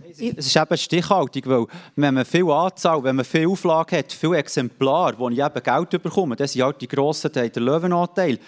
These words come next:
Und sie haben noch Lokalradios, sie haben Lokal-T V, die dann unterstützt werden, die die Kleinen tendenziell auch nicht haben. Und bei den Online-Medien bekommen ja auch alle über. Es bekommen nicht nur die kleinen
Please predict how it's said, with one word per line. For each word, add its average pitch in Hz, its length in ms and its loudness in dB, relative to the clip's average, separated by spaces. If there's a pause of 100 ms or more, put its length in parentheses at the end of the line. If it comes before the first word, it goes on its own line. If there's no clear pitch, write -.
(180)
Und 123 180 -4
sie 151 120 -2
haben 127 140 2
noch 143 180 0
Lokalradios, 165 960 0
sie 151 80 -4
haben 120 120 -2
Lokal-T 151 640 0
V, 160 180 -2
die 156 200 -4
dann 156 120 0
unterstützt 156 680 -2
werden, 147 280 0
die 123 60 -2
die 117 140 -8
Kleinen 143 300 -4
tendenziell 139 580 0
auch 139 140 0
nicht 170 180 -2
haben. 156 140 2
Und 156 80 0
bei 143 80 -2
den 120 160 0
Online-Medien 143 640 0
bekommen 127 280 0
ja 135 100 2
auch 151 320 2
alle 170 140 0
über. - 160 -4 (200)
Es - 120 -14
bekommen 127 320 0
nicht 147 80 -2
nur 170 200 0
die 165 120 -8
kleinen 165 360 -4